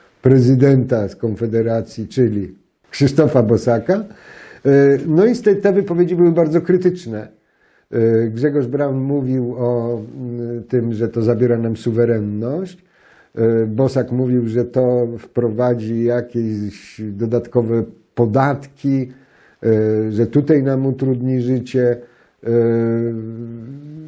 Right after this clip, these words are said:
ani jedna, ani druga wypowiedź nie dotyczy istoty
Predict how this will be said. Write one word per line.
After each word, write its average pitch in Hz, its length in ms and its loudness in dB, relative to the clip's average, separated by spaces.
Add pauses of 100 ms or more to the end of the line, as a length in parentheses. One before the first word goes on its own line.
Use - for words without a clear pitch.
(1700)
ani 185 260 6
jedna, 185 300 4
ani 160 200 6
druga 175 280 4
wypowiedź 170 480 2
nie 175 140 4
dotyczy 170 520 2
istoty 156 920 0